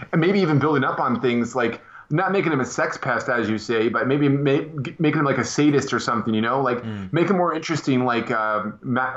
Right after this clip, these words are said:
Speaker 1: like Mickelson's Le, Le, Le Chiffre, just like, you know, just kind of br-, bring it up a tad, you know what I mean? Um,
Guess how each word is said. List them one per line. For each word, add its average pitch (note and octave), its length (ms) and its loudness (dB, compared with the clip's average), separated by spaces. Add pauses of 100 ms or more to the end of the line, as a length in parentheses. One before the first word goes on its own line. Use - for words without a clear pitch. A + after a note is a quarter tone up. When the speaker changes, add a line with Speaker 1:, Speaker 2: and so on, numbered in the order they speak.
Speaker 1:
like C3 280 -2
Mickelson's C3+ 720 0 (320)
Le, C3+ 280 0 (260)
Le, C3+ 260 2 (160)
Le D3 160 2
Chiffre, - 460 0
just D#3+ 200 -2
like, C#3 140 2
you C#3+ 80 4
know, B2 140 2
just C3+ 220 -2
kind C#3+ 120 0
of G#2+ 160 -4 (160)
br-, D3 120 -2
bring C3+ 160 0
it C3 60 0
up C3+ 140 -2
a - 20 -4
tad, F#2+ 380 -2
you G#2+ 60 0
know A#2 80 -2
what A#2 100 0
I A#2 60 0
mean? G3+ 320 0 (480)
Um, C#3 400 0